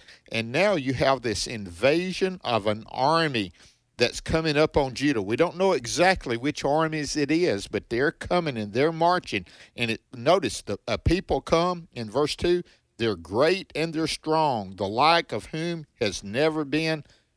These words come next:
That was true then, far as they're concerned. But again, it's a picture of what's gonna come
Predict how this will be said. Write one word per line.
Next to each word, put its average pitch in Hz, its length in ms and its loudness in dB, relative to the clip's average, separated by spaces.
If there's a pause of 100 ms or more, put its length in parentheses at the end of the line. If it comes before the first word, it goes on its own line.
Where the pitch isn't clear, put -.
(120)
That 139 300 4
was 170 160 0
true 170 320 -4
then, 151 320 -2
far 135 280 -2
as 117 120 -2
they're 147 220 0
concerned. 110 580 -6 (400)
But 123 140 4
again, 123 540 0
it's 135 300 0
a 117 100 0
picture - 580 2
of 107 100 -4
what's 147 340 0
gonna 147 320 -4
come 147 720 0